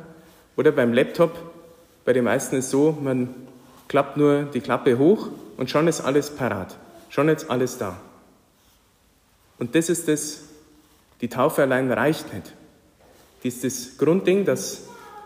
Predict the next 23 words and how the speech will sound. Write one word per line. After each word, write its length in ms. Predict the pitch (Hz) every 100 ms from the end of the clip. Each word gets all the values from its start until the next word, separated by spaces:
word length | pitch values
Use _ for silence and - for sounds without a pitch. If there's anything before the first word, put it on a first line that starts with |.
| -
das 120 | 127
Leben 200 | 127 147
überhaupt 400 | 147 131 117 95
läuft, 260 | 113 135 196
vor 160 | - 120
allem 120 | 120
das 280 | 113 - -
ewige 300 | 127 165 139
Leben, 300 | 127 151 165
was 160 | 117
jetzt 160 | 131 123
schon 160 | - 110
anfängt 440 | 117 147 156 143
in 160 | - 135
uns. 380 | 143 196 - - - - - -
Aber 180 | 120 127
dass 240 | 131 -
das 140 | 127
aktiv 460 | - 127 - 220 233
wird, 160 | 113 -
dass 180 | -
es 100 | 123
funktioniert, 640 | - 131 - 123 160 220 214